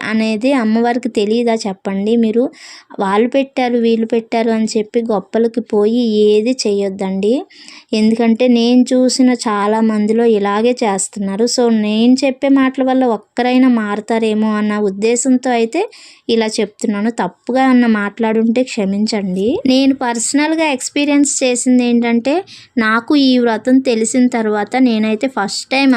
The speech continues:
అమ్మవారి ముందు దీపారాధన చేసుకొని ఒక నాలుగైదు రకాల పళ్ళు అయితే పెట్టుకున్నాను. "తల్లి, నాకు ఇదే కలిగింది" అని చెప్పి దండం పెట్టుకొని ఇంకా దీపారాధన అయితే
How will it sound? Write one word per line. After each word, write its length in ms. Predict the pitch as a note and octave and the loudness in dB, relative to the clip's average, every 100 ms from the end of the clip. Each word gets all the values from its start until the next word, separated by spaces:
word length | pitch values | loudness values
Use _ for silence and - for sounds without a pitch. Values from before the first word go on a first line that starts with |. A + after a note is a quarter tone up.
| G#3 | 0
అమ్మవారి 380 | G#3 A3 A#3 A#3 | -2 -2 0 0
ముందు 240 | A3+ G#3+ | 2 0
దీపారాధన 680 | G3 G3 G3 G#3+ A3 G#3 G#3 G3 | 0 -2 -2 -4 -2 -2 -2 0
చేసుకొని 520 | G3+ F#3+ - G3+ A3 F#4 - - - - | -2 -4 -4 -2 0 0 -4 -20 -14 -8
ఒక 180 | G#3+ A#3 | -4 0
నాలుగైదు 640 | A3+ G#3 G#3 G#3+ G#3 G#3 | 0 2 0 2 0 0
రకాల 400 | G#3+ G3 G#3+ A#3 A#3 | 0 -2 -2 -2 -2
పళ్ళు 260 | G3+ G3 G#3 | 0 2 2
అయితే 180 | A3+ A3+ | 2 -2
పెట్టుకున్నాను. 640 | G#3+ G3 - G3+ G3 G#3+ E4 - | -4 -6 -6 -6 -2 -2 -2 -2
"తల్లి, 320 | G3 G#3+ D#4 | 0 0 0
నాకు 300 | D#4+ B3 A#3+ | 0 0 0
ఇదే 220 | A3+ B3+ | 0 0
కలిగింది" 600 | C4 A3+ A3+ A3 A3 A3+ A3+ | -2 -2 0 0 0 0 0
అని 140 | G#3+ G#3+ | -2 -4
చెప్పి 280 | A3 G#3+ C4+ | -4 -4 -2
దండం 380 | A3+ G#3+ G#3+ G#3+ | -2 -2 -2 0
పెట్టుకొని 580 | A3 G#3 - G3+ A3 F4+ A4+ - - - - | -2 -4 -4 -2 0 0 -6 -20 -20 -10 0
ఇంకా 380 | A#3+ B3 A3+ A3+ A3 | 0 2 0 0 0
దీపారాధన 560 | A3+ A#3 A#3 A3 G#3+ | 0 0 -2 -2 -2
అయితే 200 | G3+ G3 | -4 -4